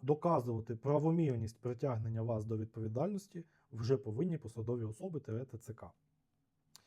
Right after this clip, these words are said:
Саме тому судова практика в таких питаннях є позитивною. Я вам рекомендую, якщо ви опинились в подібній ситуації, захищати себе, не платити ті великі штрафи,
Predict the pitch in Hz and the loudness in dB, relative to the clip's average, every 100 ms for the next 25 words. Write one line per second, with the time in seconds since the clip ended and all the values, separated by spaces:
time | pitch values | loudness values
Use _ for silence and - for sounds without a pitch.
0 | _ _ _ _ 196 220 180 131 117 123 | _ _ _ _ -2 0 0 -2 -2 -4
1 | 113 113 170 208 143 - 113 113 - 127 | -4 -2 -4 -2 -4 -4 -8 -8 -8 -8
2 | 113 - 113 202 147 113 110 156 - _ | -8 -8 -4 -2 -4 -4 -4 -4 -6 _
3 | 139 147 143 - 113 101 98 113 - _ | -4 -2 -4 -2 -2 -4 -12 -18 -20 _
4 | _ _ _ _ - 117 240 196 170 170 | _ _ _ _ 0 4 6 6 4 2
5 | 160 160 220 151 123 131 143 131 135 131 | 2 2 2 4 2 2 -2 2 2 2
6 | 135 120 113 127 123 117 110 - 139 226 | 0 0 -4 -6 -4 -4 -6 -4 -2 -2
7 | - - 113 - _ - 120 156 - 117 | -4 -8 -8 -10 _ -6 -4 -4 -4 -6
8 | 113 - 143 220 - 131 143 160 139 120 | -6 -8 -8 -8 -6 -4 -2 0 0 -2
9 | 107 - 110 110 107 110 - 196 220 - | -4 -4 -4 -4 -6 -10 -6 -2 -2 -4